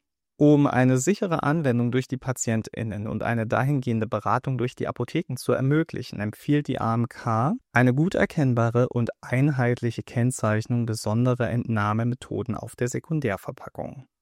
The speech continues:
Die Firma A L hat unterdessen angekündigt, Hinweise zur Entnahme in die Gebrauchsinformation aufzunehmen.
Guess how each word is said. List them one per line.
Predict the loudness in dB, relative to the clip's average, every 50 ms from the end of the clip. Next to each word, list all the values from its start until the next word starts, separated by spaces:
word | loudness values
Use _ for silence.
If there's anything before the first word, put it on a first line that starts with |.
| _ _ _ _ _ _ -4 -4
Die | -2
Firma | 4 6 6 6 6 2 2
A | 2 2 2
L | 4 6 6 6 6 4 0
hat | -4 -4 -2
unterdessen | -2 0 0 2 0 0 0 0 -2
angekündigt, | 0 0 -2 -2 -2 -2 -2 -2 -2 -4 -4
Hinweise | -2 0 0 2 2 2 2 0 -2
zur | -8 -6 -6 -6 -4
Entnahme | -2 -2 -2 -2 -4 -6 -10 -6 -4 -2 0 0 0 2 2 2 2
in | 2 2
die | 0 2
Gebrauchsinformation | 0 -2 -2 0 -2 -2 -2 -2 -6 -6 -4 -4 -4 -4 -4 -4 -6 -8 -8 -6
aufzunehmen. | -4 -2 -2 -2 -2 -4 -8 -4 -2 0 0 0 0 0 0 -2